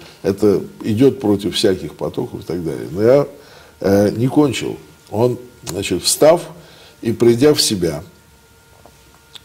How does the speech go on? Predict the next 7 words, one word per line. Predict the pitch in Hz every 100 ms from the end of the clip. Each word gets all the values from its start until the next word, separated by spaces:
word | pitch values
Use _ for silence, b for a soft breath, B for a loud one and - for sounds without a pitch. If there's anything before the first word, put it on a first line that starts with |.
| _ -
он, | 82
значит, | 82 - 82 -
парень | 127 143 127 92
уже | 110
сидит, | 120 98 71 71 - -
сбивший | 85 82 87 - 87
его. | 90 85